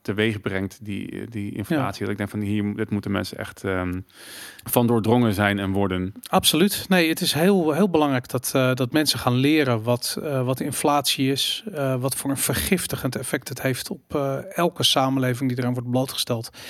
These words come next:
Speaker 2: En, eh, ehm, ja, weet je, als je bijvoorbeeld familieleden hebt die sceptisch zijn, laat ze zien wat er in Venezuela is gebeurd. Er zijn, eh, op YouTube hele mooie reisverslagen. Het zijn van mensen die nu nog naar Venezuela gaan en laten zien hoe ontzettend gevaarlijk het daar is.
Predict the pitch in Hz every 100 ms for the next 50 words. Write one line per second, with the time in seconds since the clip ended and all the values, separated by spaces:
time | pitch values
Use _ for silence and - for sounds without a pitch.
0 | - - - - 143 139 139 151 135 131
1 | 127 127 139 135 131 127 131 208 - 160
2 | 143 131 135 131 170 - - 135 147 -
3 | 147 151 151 139 135 131 131 - - 160
4 | - 139 - 127 123 131 - - - -
5 | 135 151 165 - 135 120 135 143 123 120
6 | 123 - 131 156 135 131 131 143 131 123
7 | 127 131 120 113 - 120 123 120 - 123
8 | 131 131 - - - - 143 131 131 143
9 | 139 156 - 143 110 135 156 135 139 143
10 | 131 123 123 135 - 127 143 127 113 127
11 | - 123 135 - 123 127 139 139 - 123
12 | - 127 117 120 123 - 120 123 127 -
13 | 123 139 170 - 160 - - 175 135 -
14 | - - 113 110 - - 107 104 -